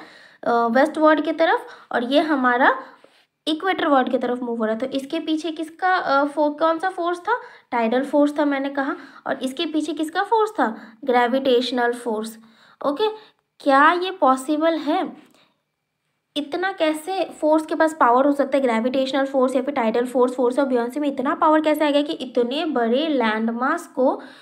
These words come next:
ये एकदम ड्रिफ्ट करके रख दें? तो ये पॉसिबल नहीं है, मेरे हिसाब से तो ये पॉसिबल नहीं है, क्योंकि आप देखो, इतना बड़ा कॉन्टिनेंट, इसको मूव कर पाना पॉसिबल नहीं है। इस फोर्स को ही, यही जो था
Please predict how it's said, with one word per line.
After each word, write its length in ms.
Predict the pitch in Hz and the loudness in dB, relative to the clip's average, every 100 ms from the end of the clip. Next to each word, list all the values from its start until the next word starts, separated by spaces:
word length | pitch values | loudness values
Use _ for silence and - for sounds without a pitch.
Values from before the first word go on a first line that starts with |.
| - - | -20 -12
ये 200 | 262 294 | 2 4
एकदम 320 | 269 233 277 508 - - - | 4 4 2 2 -2 -16 -6
ड्रिफ्ट 360 | 240 294 302 277 | 4 4 4 0
करके 260 | 254 254 | 0 0
रख 140 | 226 - | -4 -4
दें? 220 | - - - _ - | -10 -16 -18 _ -12
तो 60 | 262 | -6
ये 180 | 277 | -4
पॉसिबल 500 | 294 320 311 370 381 | 0 0 -2 -4 -6
नहीं 220 | 370 370 339 | -6 -6 -6
है, 100 | 339 - - _ - | -8 -12 -20 _ -10
मेरे 240 | 247 269 | -4 0
हिसाब 240 | 349 370 381 | 0 2 0
से 100 | 392 | 0
तो 100 | 381 | -6
ये 60 | |
पॉसिबल 440 | 381 359 339 370 370 | -4 -4 -6 -6 -6
नहीं 140 | 349 | -6
है, 140 | 330 339 - _ - | -8 -10 -18 _ -4
क्योंकि 300 | 320 320 392 | -4 -4 -6
आप 160 | 349 | -6
देखो, 520 | 240 233 233 262 277 269 | -2 -2 0 -2 -2 -6
इतना 600 | - 294 294 330 339 - 247 | -10 -6 -4 -2 -4 -6 -6
बड़ा 220 | 240 262 | -2 0
कॉन्टिनेंट, 600 | 277 262 240 233 240 247 | 0 -2 -4 -6 -6 -8
इसको 240 | 262 254 269 | -8 -6 -6
मूव 260 | 240 262 | -4 -4
कर 160 | 285 262 | -2 -4
पाना 260 | - 226 233 | -2 -4 -4
पॉसिबल 500 | 226 220 233 247 269 | -6 -6 -4 -2 -4
नहीं 500 | 226 202 214 254 254 | -4 -6 -4 -2 -2
है। 140 | 220 - - - | -4 -10 -18 -12
इस 280 | - 269 - | -6 -6 -6
फोर्स 420 | 262 247 294 - | -4 0 0 -2
को 260 | - - 269 | -8 0 2
ही, 260 | 277 381 403 - - | 2 -2 -6 -14 -2
यही 300 | 247 262 359 | 0 0 -2
जो 140 | 349 | -2
था 460 | 320 - 330 427 - | -4 -4 -2 -2 -6